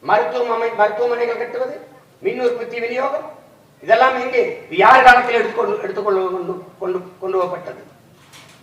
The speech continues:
இந்த நிலத்தில் வளங்களை சுரண்டி கொடுக்கிற மீத்தேன், ஈத்தேன், ஹைட்ரோ கார்பன், இந்த பயோகாஸ், இதெல்லாம் யாருடைய காலத்தில் கையெழுத்தானது? அணு உலை, இந்த இரண்டு கட்சிகளுக்கு தெரியாமல் வந்து நட்டு வைத்து போ-, போனார்களா?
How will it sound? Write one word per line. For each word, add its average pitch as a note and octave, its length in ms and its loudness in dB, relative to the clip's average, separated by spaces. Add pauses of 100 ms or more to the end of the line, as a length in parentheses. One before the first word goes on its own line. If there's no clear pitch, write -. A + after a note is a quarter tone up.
(1040)
இந்த F#3 140 -2
நிலத்தில் G#3+ 480 2
வளங்களை A#3 460 0
சுரண்டி A#3+ 340 -6
கொடுக்கிற A3+ 340 0
மீத்தேன், A3 500 -2
ஈத்தேன், A3+ 320 0 (540)
ஹைட்ரோ A3+ 320 6
கார்பன், A3 420 8
இந்த G#3+ 140 6
பயோகாஸ், A3+ 580 6 (840)
இதெல்லாம் A3 260 4
யாருடைய A#3 380 4
காலத்தில் G#3 340 6
கையெழுத்தானது? F3+ 580 -2 (960)
அணு B3 280 4
உலை, A#3 180 2 (140)
இந்த G3+ 160 -2
இரண்டு A3 220 4
கட்சிகளுக்கு A3 480 -2
தெரியாமல் A3+ 360 2
வந்து G3 200 0
நட்டு F#3 180 -4
வைத்து F3+ 220 -6
போ-, D3+ 180 -12
போனார்களா? D3 420 -4